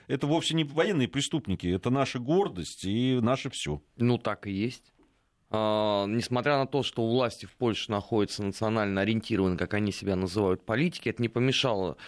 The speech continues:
Speaker 2: нынешнему министру обороны сегодня, встречая, э, солдат, э, армии С Ш А, сказать: «Мы ждали вас много десятков лет».
Speaker 1: С какого, интересного?
Speaker 2: А, но я в Твиттере, э,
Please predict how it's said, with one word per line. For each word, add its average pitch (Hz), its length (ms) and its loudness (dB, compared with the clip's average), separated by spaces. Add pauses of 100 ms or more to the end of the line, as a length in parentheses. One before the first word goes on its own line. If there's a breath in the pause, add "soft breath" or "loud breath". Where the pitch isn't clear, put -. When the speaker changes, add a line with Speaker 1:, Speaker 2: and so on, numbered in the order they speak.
(240 loud breath)
Speaker 2:
нынешнему 113 520 0
министру 110 440 0
обороны 120 500 0
сегодня, 92 800 0
встречая, 80 1160 0
э, - 40 -
солдат, 107 520 -2 (100)
э, 82 40 -4
армии 87 580 -2
С - 120 -10
Ш 143 200 -2
А, 143 40 0
сказать: 107 380 -4
«Мы 107 140 0
ждали 117 340 0
вас 101 240 -4
много 110 320 0
десятков 98 640 -4
лет». - 300 -8 (1800 soft breath)
Speaker 1:
С - 100 -2
какого, 113 420 2
интересного? 120 580 0 (120 loud breath)
Speaker 2:
А, - 100 -2
но 170 200 2
я 202 180 4
в 285 80 -2
Твиттере, 254 300 0
э, 208 40 4